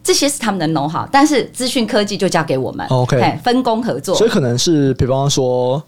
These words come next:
Speaker 2: 我们都知道嘛，A I的话，你会需要去列一些 attribute 出来，你要去做一些变数，然后去识别它们，或者是刚刚讲的贴标签，你应该要怎么贴？这种东西其实比较偏向于像是 domain know-how，你需要 domain knowledge，你要了解这个产业，你才知道说到底有哪一些数字是比较有意义的。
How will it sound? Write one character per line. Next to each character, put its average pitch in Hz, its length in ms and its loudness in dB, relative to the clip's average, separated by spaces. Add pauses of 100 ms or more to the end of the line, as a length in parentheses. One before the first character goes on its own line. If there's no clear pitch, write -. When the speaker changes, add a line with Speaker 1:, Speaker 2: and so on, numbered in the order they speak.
Speaker 2:
我 139 60 0
们 135 80 2
都 165 80 4
知 165 100 0
道 160 100 4
嘛 123 140 0
，A 160 140 2
I 165 140 0
的 143 120 2
话， 151 140 0
你 117 120 -2
会 127 140 2
需 127 120 0
要 131 160 0
去 120 400 2
列 135 180 4
一 - 20 4
些 127 140 0
attribute 120 420 0
出 110 200 -2
来， 120 320 -2
你 117 60 -6
要 117 100 0
去 123 140 2
做 120 180 2
一 - 20 2
些 113 120 2
变 117 200 2
数， 120 200 -4 (180)
然 113 100 -2
后 110 60 0
去 110 100 -2
识 120 200 2
别 117 100 -2
它 113 140 0
们， 110 140 -6
或 127 100 -2
者 113 100 -2
是 113 280 0
刚 - 160 0
刚 139 80 0
讲 131 140 2
的 107 80 -2
贴 139 180 0
标 135 200 2
签， 117 260 2
你 120 120 0
应 120 100 -2
该 127 80 2
要 127 80 4
怎 120 100 -2
么 - 100 -6
贴？ 120 200 -8 (420)
这 247 120 2
种 156 100 2
东 139 160 2
西 147 100 2
其 139 140 0
实 123 140 2
比 113 120 -4
较 170 200 2
偏 147 200 0
向 131 320 2
于 107 300 -2
像 120 240 2
是 113 160 0
domain 113 240 -2
know-how， 110 460 -4
你 - 40 -4
需 180 60 4
要 196 60 4
domain 135 200 2
knowledge， 113 440 -2
你 165 60 0
要 233 40 2
了 190 140 2
解 160 60 2
这 165 100 -2
个 156 60 2
产 131 180 -2
业， 131 80 0
你 117 80 -4
才 120 100 -2
知 123 80 -2
道 135 100 0
说 123 200 2
到 202 120 2
底 139 100 0
有 127 80 0
哪 131 200 0
一 156 60 0
些 156 180 0
数 156 300 0
字 127 200 -2
是 135 140 0
比 117 120 -6
较 135 120 2
有 113 160 0
意 - 40 -12
义 110 200 -2
的。 - 140 -10